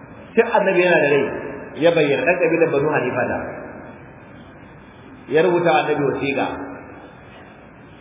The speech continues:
Ya ce, "Min Musailamata Rasulillah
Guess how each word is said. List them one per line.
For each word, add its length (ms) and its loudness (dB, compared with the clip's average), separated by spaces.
Ya 180 -4
ce, 140 -2
"Min 220 -2
Musailamata 680 0
Rasulillah 760 -2